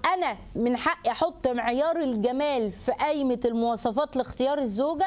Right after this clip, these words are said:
اللي بطلبها في الزواج؟ حقك، ما حدش يقول لك حاجة. حديث النبي صلى الله عليه وسلم، حديث أبو هريرة، إن رجل قال للنبي: "إني تزوجت امرأة". يقال على سيدنا جابر بن عبد الله، له حديث ثاني هقوله لكم.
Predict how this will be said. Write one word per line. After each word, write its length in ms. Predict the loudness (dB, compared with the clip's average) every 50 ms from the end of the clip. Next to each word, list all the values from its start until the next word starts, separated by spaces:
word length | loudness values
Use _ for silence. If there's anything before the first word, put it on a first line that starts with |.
| 0 0
اللي 160 | 0 0 0
بطلبها 400 | 0 -2 -2 -2 0 0 0 -2
في 60 | -2
الزواج؟ 300 | -2 0 0 0 0 -2 -4 -8
حقك، 760 | -10 -4 -2 -2 -2 -4 -10 -16 -14 -12 -12 -12 -12 -10 -8
ما 60 | -6 -4
حدش 220 | -4 -4 -2 -2
يقول 180 | -2 -2 -2 -2
لك 100 | -4 -4
حاجة. 160 | -6 -8 -6 -4
حديث 320 | -4 -2 -2 -2 -4 -2
النبي 240 | -2 -2 -2 -4 -4
صلى 140 | -4 -4 -4 -2 -4
الله 20 |
عليه 100 | -4 -4
وسلم، 400 | -4 -4 -4 -4 -4 -6 -6 -6
حديث 260 | -6 -4 -4 -2 -2
أبو 280 | -2 -2 -2 -2 0 0
هريرة، 340 | 0 0 0 -2 -2 -4 -6 -10 -16 -18 -18 -16 -16 -16 -16 -14 -14 -14 -8 -2 0
إن 160 | 2 2 2
رجل 480 | 0 0 0 0 0 0 0 0 -2
قال 240 | -2 0 0 0 0 0
للنبي: 520 | 0 0 0 0 0 0 0 0 0 0
"إني 160 | 0 0 0
تزوجت 840 | 0 0 0 0 2 2 0 2 2 0 0 0 -2 -4 -6 -2 -2
امرأة". 480 | 0 0 0 0 0 0 0 -2 -2 -2
يقال 480 | -2 -2 0 0 0 0 -2 -2 -2 -2
على 120 | -2 -2
سيدنا 300 | -2 -2 -2 0 0 0
جابر 240 | 0 0 -2 0 0
بن 100 | 0 0
عبد 200 | 0 0 0 0
الله، 80 | 0 0
له 60 | -2
حديث 260 | -2 -2 -2 -2 0 -2
ثاني 180 | -2 0 0 0
هقوله 220 | 0 0 0 -2
لكم. 140 | -2 -4 -8